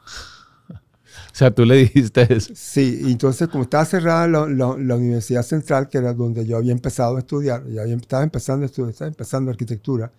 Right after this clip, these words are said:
Speaker 2: dije, "Bueno, yo voy y te-, y me, inglés y, y estudio
Speaker 1: En Inglaterra.
Speaker 2: en Inglaterra", ¿no? Y, y una, una amiga del, de, que conocí en la facultad empezando, de,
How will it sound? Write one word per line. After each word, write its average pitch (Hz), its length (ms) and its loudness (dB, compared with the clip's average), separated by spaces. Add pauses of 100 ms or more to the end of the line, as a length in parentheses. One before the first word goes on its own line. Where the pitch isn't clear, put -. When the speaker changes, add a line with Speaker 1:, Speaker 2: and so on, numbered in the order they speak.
(680)
Speaker 2:
dije, 123 140 2
"Bueno, 147 160 4
yo 123 400 2
voy 135 400 -2
y 135 140 -2
te-, - 200 -10
y 123 240 -2
me, 120 140 -4 (260)
inglés 143 400 2
y, 185 300 -4 (100)
y 127 220 -2
estudio 127 960 -2 (340)
Speaker 1:
En 101 140 0
Inglaterra. 98 480 2
Speaker 2:
en 127 120 -2
Inglaterra", 110 520 -2
¿no? 143 260 -12
Y, 110 60 -8
y 107 720 -10 (680)
una, 127 200 2
una 135 220 2
amiga 135 340 4
del, 123 760 -4
de, 120 160 -6
que 117 140 -4
conocí 117 320 -2
en 123 60 4
la 135 100 2
facultad 123 400 -2
empezando, 127 580 -2
de, 127 100 -2